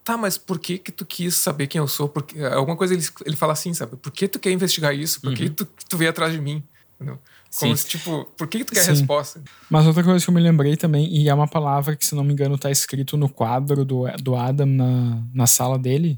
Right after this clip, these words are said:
Speaker 3: de, na sala em que ele dá aula, é caos, né?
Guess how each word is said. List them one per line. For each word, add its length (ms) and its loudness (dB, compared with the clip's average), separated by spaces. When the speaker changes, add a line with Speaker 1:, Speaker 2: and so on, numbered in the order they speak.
Speaker 3:
de, 200 -4
na 180 -2
sala 200 0
em 60 4
que 80 -4
ele 80 2
dá 120 2
aula, 320 2
é 80 -2
caos, 680 0
né? 260 -4